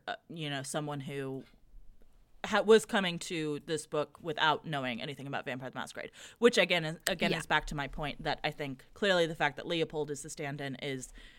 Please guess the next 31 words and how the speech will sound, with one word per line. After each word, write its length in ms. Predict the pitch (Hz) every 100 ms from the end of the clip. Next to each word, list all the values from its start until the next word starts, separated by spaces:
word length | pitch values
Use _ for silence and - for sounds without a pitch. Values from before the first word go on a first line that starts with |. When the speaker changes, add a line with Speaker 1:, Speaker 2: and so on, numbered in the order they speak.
| - -
Speaker 1:
this 220 | 185 175 160
is 120 | 147
very 240 | 147 143
much 480 | 143 135 - - - _ _ _ _ _ _ _
meant 340 | 202 190 208 -
to 100 | -
appeal 200 | 185 151
to 60 |
people 240 | 147 160 156
who 80 | 139
play 220 | - 147
<laughs> 0 |
Vampire 420 | 151 - - 214
the 60 | 165
Masquerade 420 | 151 - 156 135
already, 240 | 131 117
which 140 | 143 202
I 60 |
can't 200 | 240 339
blame 180 | 214 202
them 120 | 139
for 100 | 113
that. 220 | 120 120 -
I 60 |
mean, 180 | 175 151
that 160 | 156 -
makes 220 | 156 311
Speaker 2:
Yeah, 240 | 285 156
Speaker 1:
sense. 140 | 107 -
Like 80 | -
Speaker 2:
yeah. 280 | 208 -